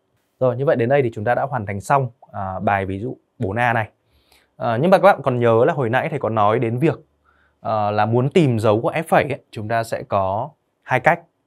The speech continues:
đúng không ạ? Vậy thì, à, ngoài cái phương pháp là chọn giá trị đại diện này ra thì chúng ta còn cái phương pháp nào nữa hay không?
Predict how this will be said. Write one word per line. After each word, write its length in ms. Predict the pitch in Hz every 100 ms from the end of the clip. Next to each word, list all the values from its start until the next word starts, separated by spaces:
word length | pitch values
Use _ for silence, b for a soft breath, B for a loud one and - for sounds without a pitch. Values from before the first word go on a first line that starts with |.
| _
đúng 120 | 98 95
không 20 |
ạ? 100 | - b b b -
Vậy 200 | 113 95
thì, 220 | 107 104
à, 200 | 101 98
ngoài 420 | 95 98 123 120 110
cái 140 | 101
phương 280 | 104 - 143
pháp 220 | 180 185
là 60 | 107
chọn 260 | - 117
giá 100 | 101
trị 100 | 117
đại 180 | - -
diện 160 | 107 85
này 140 | 95
ra 220 | 110 117 b b b -
thì 80 |
chúng 200 | 98 92
ta 120 | 107 113
còn 280 | 101 98
cái 100 | 90 -
phương 100 | 120
pháp 200 | 147 135
nào 160 | 107
nữa 120 | 95 120
hay 120 | 135
không? 260 | 143 139